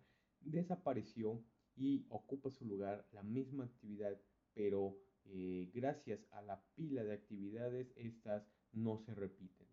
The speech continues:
Si damos clic en el botón de back, podemos notar que esta actividad no está repetida en nuestro dispositivo. Una notificación toas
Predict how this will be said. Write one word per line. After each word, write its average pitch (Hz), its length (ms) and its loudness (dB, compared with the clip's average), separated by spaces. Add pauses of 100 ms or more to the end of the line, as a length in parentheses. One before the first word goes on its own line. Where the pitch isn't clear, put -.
(120)
Si 104 60 -20
damos 110 340 -4
clic 98 380 -8
en 104 100 -18
el 98 100 -10
botón 98 340 -10
de 107 100 -2
back, 151 280 2 (520)
podemos 113 340 2
notar 107 420 -4 (280)
que 95 280 -2
esta 127 240 -6
actividad 104 400 0
no 104 160 -2
está 107 240 -10
repetida 98 680 -6
en 98 200 -4
nuestro 98 360 -4
dispositivo. - 720 -12 (2000)
Una 196 160 10
notificación 123 800 6
toas 104 380 8